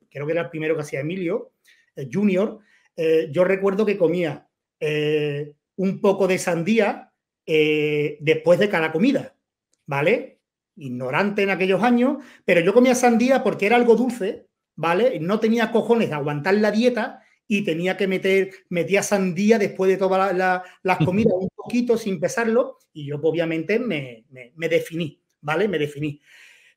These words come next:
Speaker 1: Pero a lo que me había, y a lo que me han preguntado ya otra vez esta mañana, "Oye, Raúl, la fruta", digo, mira,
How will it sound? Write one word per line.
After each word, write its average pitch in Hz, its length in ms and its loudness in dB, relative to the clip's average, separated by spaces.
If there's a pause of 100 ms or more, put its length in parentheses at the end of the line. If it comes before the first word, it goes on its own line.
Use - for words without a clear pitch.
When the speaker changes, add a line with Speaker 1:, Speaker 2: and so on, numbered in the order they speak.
(220)
Speaker 1:
Pero 208 720 4 (200)
a 196 160 2
lo 196 100 6
que 196 100 -2
me 196 80 0
había, 269 260 0
y 208 260 -10
a 185 100 -2
lo 185 100 4
que 190 100 0
me 214 80 2
han 247 80 0
preguntado 247 440 4
ya 240 200 6
otra 226 200 2
vez 220 120 4
esta 220 120 -2
mañana, 208 460 0
"Oye, 214 200 2
Raúl, 247 360 2
la 214 100 2
fruta", 240 340 -4
digo, 156 140 -4
mira, 156 260 -6